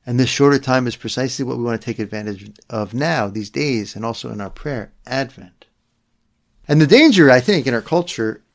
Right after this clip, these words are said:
with respect to Advent is that nowadays, right, we treat everything from, like, uh, Halloween through January third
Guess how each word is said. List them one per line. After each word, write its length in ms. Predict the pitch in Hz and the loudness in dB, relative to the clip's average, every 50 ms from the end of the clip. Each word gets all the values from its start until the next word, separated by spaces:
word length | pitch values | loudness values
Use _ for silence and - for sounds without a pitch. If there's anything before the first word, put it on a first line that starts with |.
| _ _ _ _ _ _ _ _ | _ _ _ _ _ _ _ _
with 240 | - 117 107 - - | -6 -6 -6 -6 -6
respect 360 | 110 107 - - 135 123 - | -10 -8 -4 -2 -2 -2 -2
to 120 | 113 - | -4 -4
Advent 540 | 113 123 143 143 117 113 107 101 98 _ _ _ _ _ _ _ _ _ _ _ _ _ _ _ _ _ - | 0 0 0 0 -2 -4 -6 -6 -6 _ _ _ _ _ _ _ _ _ _ _ _ _ _ _ _ _ -6
is 140 | 139 120 113 | -6 -4 2
that 260 | 135 135 131 127 - | 4 2 2 2 -2
nowadays, 680 | 156 147 139 151 175 190 185 160 120 131 123 123 110 - | -6 -2 2 4 4 6 4 4 4 2 0 0 0 0
right, 220 | 127 117 120 117 _ - | 0 -2 -2 -2 _ -8
we 140 | 143 123 113 | -8 -8 -8
treat 260 | - - - 135 123 | -8 -4 -4 -2 0
everything 420 | 127 135 139 147 139 - 131 117 | 0 0 0 0 -2 -2 -6 -6
from, 520 | 104 - - 127 120 117 117 110 107 104 - _ _ _ _ _ _ _ _ _ _ _ _ _ - | -6 -8 -6 -4 -2 -2 -2 -4 -6 -10 -14 _ _ _ _ _ _ _ _ _ _ _ _ _ -8
like, 420 | 123 120 113 110 110 98 _ - | -2 -2 0 0 -2 -4 _ -12
uh, 320 | - 101 98 92 90 87 85 - _ | -12 -10 -10 -10 -14 -14 -16 -20 _
Halloween 880 | - - - 131 135 135 131 123 117 117 131 131 123 113 110 110 107 104 _ _ _ | -10 -2 2 4 4 6 4 4 2 2 0 0 -2 -2 -4 -6 -10 -14 _ _ _
through 640 | - - - 120 120 117 117 117 113 110 113 110 107 _ _ _ - | -20 -14 -6 -2 0 2 2 2 2 0 -4 -6 -12 _ _ _ -16
January 640 | 113 104 117 117 123 123 120 117 110 107 101 104 98 | -6 -4 -2 0 0 0 -2 -2 -2 -4 -4 -6 -8
third 540 | - - - 139 135 120 110 107 110 104 | -8 -6 -2 0 0 0 0 -2 -4 -6